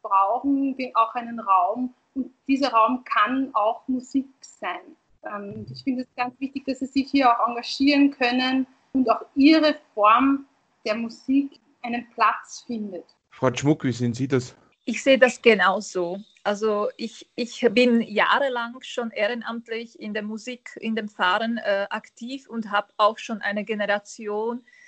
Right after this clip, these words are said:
Speaker 3: angefangen von dem Kinderchor, was ich leite und die jetzt schon jugendlich sind. Und ich merke, dass es für ihr Glauben, für ihr Lebensweg sehr viel ihnen gibt, wenn sie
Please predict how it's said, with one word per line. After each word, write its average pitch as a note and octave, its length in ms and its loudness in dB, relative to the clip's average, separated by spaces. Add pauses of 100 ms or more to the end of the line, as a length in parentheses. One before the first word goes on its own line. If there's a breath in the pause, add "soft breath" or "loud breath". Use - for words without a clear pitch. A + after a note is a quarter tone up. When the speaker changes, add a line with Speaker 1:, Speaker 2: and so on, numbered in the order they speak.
(220 soft breath)
Speaker 3:
angefangen A3 540 -4
von G#3 240 -8
dem G#3 140 -10
Kinderchor, C#4 640 -4
was A3 200 -4
ich A#3 100 -14
leite A3 560 -2 (160)
und A3 220 -12
die A3 140 -14
jetzt G#3+ 260 -10
schon G#3+ 160 -4
jugendlich A#3 640 -8
sind. G3+ 360 -6 (280)
Und A3 180 -2
ich A#3 220 -6
merke, B3 480 2
dass A3+ 320 -6
es - 280 -6 (160)
für A#3+ 200 -8
ihr A#3 260 -8
Glauben, A#3+ 560 -4
für A#3 140 -16
ihr A3+ 160 -10
Lebensweg G#3 920 -8 (420)
sehr A#3 320 0
viel B3+ 460 -8
ihnen C4 300 -8
gibt, C#4 340 -12
wenn A#3+ 140 0
sie A#3+ 260 -10